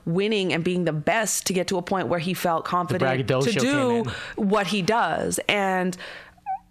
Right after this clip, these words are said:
Speaker 1: Adrian feeling like he can just appropriate it and just become that because he says he is, I, I think people don't respect that.
Speaker 2: Do
Speaker 1: I
Speaker 2: you
Speaker 1: think
Speaker 2: fe-
Speaker 1: we don't respect you because you haven't earned the right to do it.
Speaker 2: Do you feel his climb, technique climb at least,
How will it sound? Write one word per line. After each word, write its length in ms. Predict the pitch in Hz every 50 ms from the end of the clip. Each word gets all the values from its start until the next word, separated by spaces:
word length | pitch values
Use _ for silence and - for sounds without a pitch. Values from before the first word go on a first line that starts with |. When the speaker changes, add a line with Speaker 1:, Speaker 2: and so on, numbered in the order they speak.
| - - _ - _ _ _ - -
Speaker 1:
Adrian 540 | 214 220 233 196 208 208 202 202 190 180
feeling 280 | 175 185 208 190 190 185
like 200 | 175 170 175 175
he 100 | - 196
can 140 | 180 196 185
just 160 | 170 170 -
appropriate 680 | 147 143 - - 160 175 175 - 208 208 202 208 208 214
it 200 | 220 214 - -
and 160 | - 180 180
just 160 | - 180 180 -
become 400 | 170 160 - - 185 175 185 190
that 220 | 190 185 180 -
because 300 | 175 175 - 196 175 -
he 140 | - 190 185
says 400 | - - - 170 165 180 190 185
he 180 | - 220 220 226
is, 500 | 233 233 233 240 247 240 233 - - - - - - - - - - - - - - _ _ _ _ _ _ _ _ -
I, 100 | - - - -
I 120 | 196 190
think 200 | - - 202 190
people 220 | - 208 190 202 202
don't 140 | 202 202 110
respect 400 | 160 175 - - 208 226 - -
that. 260 | - - - - - _ _ _ -
Speaker 2:
Do 80 | 135 -
Speaker 1:
I 20 |
Speaker 2:
you 40 | 180
Speaker 1:
think 100 | 220 214
Speaker 2:
fe- 60 | 214 196
Speaker 1:
we 60 | 208
don't 140 | 202 190 104
respect 360 | 127 180 - - 202 196 - 190
you 80 | 175
because 260 | 160 180 - 190 165
you 60 | 175 175
haven't 260 | 175 175 170 165 -
earned 280 | 135 170 185 180 165
the 80 | 170 160
right 220 | 160 156 160 175
to 100 | - -
do 160 | - 170 170 -
it. 160 | - - - - - -
Speaker 2:
Do 80 | 135 147
you 80 | 156
feel 220 | 151 - 175 165 135
his 200 | 127 143 131 -
climb, 760 | - - 139 127 120 117 117 117 120 120 123 123 135 135 151 - - - - - - - - - - _ -
technique 360 | - 156 151 - 170 170 147
climb 400 | - - 151 123 120 120 120 117
at 100 | - -
least, 380 | - 104 123 120 117 - - -